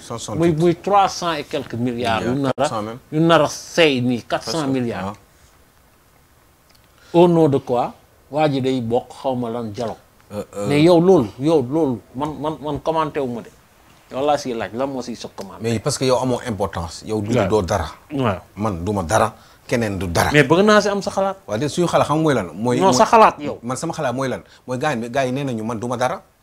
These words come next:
Speaker 1: Man tekkiwu ma dara. Ñoom Khalifa Sall ñoo tekki dara. Ñoom Karim Wade ñoo tekki dara. Ñoom ñee ñoo tekki dara. Parce que ñoom ñoo war a continuer di jiite réew mi. Doudou, ñun dañu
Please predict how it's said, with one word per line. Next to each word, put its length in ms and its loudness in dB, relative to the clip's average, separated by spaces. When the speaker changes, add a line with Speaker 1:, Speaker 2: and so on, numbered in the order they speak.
Speaker 1:
Man 180 -10
tekkiwu 300 -6
ma 100 -4
dara. 200 -4
Ñoom 120 -2
Khalifa 280 -4
Sall 200 -2
ñoo 120 -6
tekki 240 -12
dara. 200 -6
Ñoom 220 -8
Karim 260 -6
Wade 160 -6
ñoo 120 -12
tekki 240 -18
dara. 200 -10
Ñoom 300 2
ñee 200 0
ñoo 140 -2
tekki 240 -8
dara. 180 -6
Parce 120 -6
que 100 -6
ñoom 140 0
ñoo 140 2
war 120 2
a 40 -2
continuer 420 -2
di 140 -2
jiite 320 -2
réew 220 -4
mi. 80 -16
Doudou, 180 2
ñun 160 2
dañu 140 -4